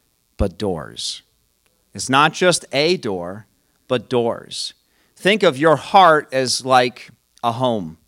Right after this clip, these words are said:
right? And in fact, your heart is actually a picture, it's a, there's a metaphor of the temple. And the temple of God,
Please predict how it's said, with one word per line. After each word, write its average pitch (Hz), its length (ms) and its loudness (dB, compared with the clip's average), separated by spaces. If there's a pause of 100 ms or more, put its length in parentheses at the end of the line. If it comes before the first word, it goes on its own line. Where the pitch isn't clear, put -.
(460)
right? 110 340 -6 (380)
And 143 120 -4
in 139 120 -4
fact, 202 640 -2 (180)
your 139 300 2
heart 180 800 2 (360)
is 143 200 -4
actually 165 560 0
a 143 80 2
picture, 139 640 -4
it's 143 180 -10
a, 135 200 -8
there's 143 180 -2
a 139 80 -2
metaphor 131 920 -2 (560)
of 180 520 4
the 151 120 -2
temple. 180 680 0 (720)
And 160 160 -2
the 156 100 -4
temple 190 760 2
of 135 100 -4
God, 131 580 2